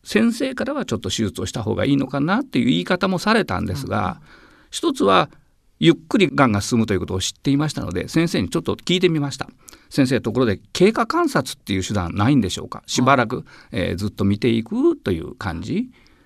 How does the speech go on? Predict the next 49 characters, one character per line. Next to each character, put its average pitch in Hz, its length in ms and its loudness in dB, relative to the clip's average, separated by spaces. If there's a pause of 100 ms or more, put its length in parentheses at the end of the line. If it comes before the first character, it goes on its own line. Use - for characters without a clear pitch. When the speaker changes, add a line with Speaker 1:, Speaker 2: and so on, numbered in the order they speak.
(280)
Speaker 2:
手 - 140 -2
術 143 180 -4
を 170 60 -2
し 147 160 0
な 139 180 -2
い 131 60 -4
で 151 140 -4
経 139 180 -2
過 143 180 2
を 127 40 6
見 113 80 4
て 101 80 0
い - 20 -2
く 90 80 -4
と。 - 80 -4
Speaker 1:
そ - 100 -6
う - 20 -2
で - 40 -2
す 107 60 0
ね。 110 480 2
Speaker 2:
は 131 60 -12
い。 - 20 -12
Speaker 1:
そ 165 140 0
う 175 60 2
し - 60 -2
た 175 100 0
ら、 147 420 0 (600)
先 117 160 4
生 101 140 -2
が、 90 340 0 (400)
「ま 262 240 -6
あ、 135 60 -4
そ 120 320 0
う 139 60 2
い 143 60 0
う 156 160 -4
手 - 220 -4
も - 260 2
な 113 280 0
き 143 240 -6
に 120 120 0
し 147 140 -2
も 139 180 -2
あ 95 60 0
ら 95 120 -2
ず - 120 -10
か - 120 -10
な」 92 140 -4
と。 - 160 -14